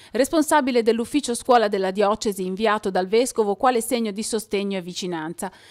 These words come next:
Ed è arrivata il sette giugno, dies natalis di Sant'Antonio Maria Gianelli.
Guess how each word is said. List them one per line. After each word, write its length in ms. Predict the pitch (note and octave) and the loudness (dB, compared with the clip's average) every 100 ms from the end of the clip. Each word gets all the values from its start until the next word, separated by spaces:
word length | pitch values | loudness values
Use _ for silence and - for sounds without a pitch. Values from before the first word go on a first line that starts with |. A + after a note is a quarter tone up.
| - - | -10 -2
Ed 140 | C#4+ | 6
è 20 | |
arrivata 400 | E4 F4 F#4+ G4+ | 6 6 4 4
il 100 | D4+ | 0
sette 360 | C#4+ D#4+ D#4+ C#4+ | 2 0 0 -4
giugno, 380 | G#3+ F#3+ F#3+ G#3 | -4 -4 -4 -4
dies 280 | G#3+ A#3 - | 0 0 0
natalis 540 | C4 B3+ F3 E3 G3+ - | -2 0 0 -2 -6 -6
di 100 | A#3 | -4
Sant'Antonio 680 | A#3+ B3 B3 A#3+ F#3 G3 | -2 0 0 2 2 2
Maria 280 | G#3 G3+ F#3+ | 0 0 0
Gianelli. 520 | F#3 F3+ E3+ E3+ F#3 | -2 -4 -4 -6 -6